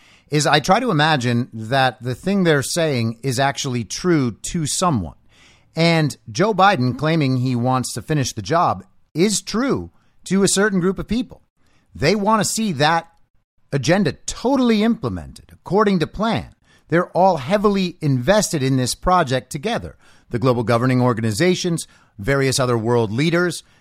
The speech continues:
the transnational corporate partners of the World Economic Forum, and of course, all the N G Os and philanthropists and philanthropy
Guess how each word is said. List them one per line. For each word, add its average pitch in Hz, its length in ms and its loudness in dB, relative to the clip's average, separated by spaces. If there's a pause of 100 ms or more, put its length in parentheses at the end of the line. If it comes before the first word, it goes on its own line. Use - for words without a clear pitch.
(120)
the 139 100 -2
transnational 151 800 -2
corporate 147 480 -4
partners 139 640 0 (360)
of 135 300 2
the 127 360 -2 (180)
World 143 240 2
Economic 131 420 2
Forum, 180 380 -4 (640)
and 151 120 2
of 143 120 0
course, 143 340 2
all 135 200 4
the 135 260 2
N 135 180 4
G 123 240 2
Os 123 400 2
and 123 260 0
philanthropists 123 960 -2
and 107 160 -4
philanthropy 127 840 -4